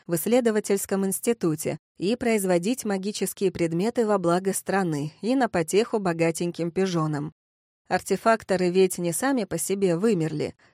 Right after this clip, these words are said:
История такие подробности умалчивает, но по неофициальным источникам их замучили до смерти, требуя всё больше и больше волшебных игрушек. "А что делает моя игрушка?" —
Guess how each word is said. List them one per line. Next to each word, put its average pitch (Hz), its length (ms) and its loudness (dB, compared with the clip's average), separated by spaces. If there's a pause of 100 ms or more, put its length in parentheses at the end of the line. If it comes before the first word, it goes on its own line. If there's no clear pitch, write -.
История 247 500 0
такие 208 320 -2
подробности 196 680 -2
умалчивает, 180 800 0
но 202 240 -4
по 202 80 -2
неофициальным 180 840 0
источникам 175 720 -2 (380)
их 220 220 2
замучили 202 640 0
до 220 240 2
смерти, 165 480 -2
требуя 185 420 2
всё 165 240 -2
больше 190 460 0
и 165 40 0
больше 185 520 0 (240)
волшебных 202 720 0
игрушек. 226 600 -2 (540)
"А 196 240 0
что 240 380 0
делает 214 420 2
моя 180 480 2
игрушка?" — 220 500 0